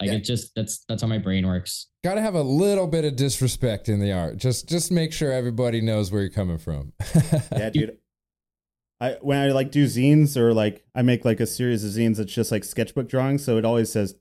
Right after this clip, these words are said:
Speaker 3: "fuck" or "shit" or, you know, "pussy" or whatever it is, like, at that moment. And, uh, I'll put 'em together and release 'em.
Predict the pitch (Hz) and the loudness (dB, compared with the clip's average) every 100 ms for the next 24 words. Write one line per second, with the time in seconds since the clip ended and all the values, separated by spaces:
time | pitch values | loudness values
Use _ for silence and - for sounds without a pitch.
0 | _ 151 147 143 104 - 147 143 139 117 | _ 0 0 -2 -6 -2 0 2 2 0
1 | 104 95 _ _ _ - 110 107 101 104 | -2 -6 _ _ _ -2 0 2 0 -4
2 | - _ _ 147 147 147 147 120 113 151 | -12 _ _ 2 4 4 2 2 2 2
3 | 170 147 135 131 131 127 127 107 - 117 | 4 4 4 4 4 4 2 0 -2 -6
4 | 117 120 92 110 131 156 175 - _ _ | -2 -2 0 0 0 0 -4 -12 _ _
5 | _ _ 113 113 107 101 98 113 143 135 | _ _ 0 2 4 4 2 2 4 4
6 | 123 117 117 117 113 104 107 113 120 127 | 4 4 4 4 4 2 2 2 2 2
7 | 113 | 2